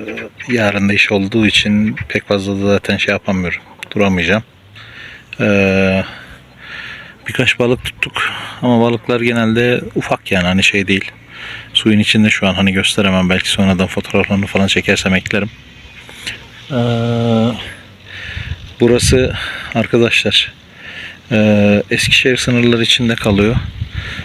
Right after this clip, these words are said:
E, Gökpınar Barajı diye geçer ama, e, yani Çeltik'e bağlı,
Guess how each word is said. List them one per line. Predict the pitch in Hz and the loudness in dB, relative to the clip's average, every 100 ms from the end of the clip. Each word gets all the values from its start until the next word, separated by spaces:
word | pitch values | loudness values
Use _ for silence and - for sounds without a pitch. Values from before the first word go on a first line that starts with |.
| - - | -6 -2
E, | 104 | 0
Gökpınar | 101 113 - 113 107 | 2 0 2 2 4
Barajı | 104 104 101 104 | 2 2 2 2
diye | 101 | 2
geçer | 92 - 110 | 2 0 0
ama, | 127 92 69 - 85 | 0 2 4 4 2
e, | 85 65 65 | 0 0 0
yani | 101 95 | 0 2
Çeltik'e | - 98 90 101 95 | 2 0 2 2 4
bağlı, | 87 | 2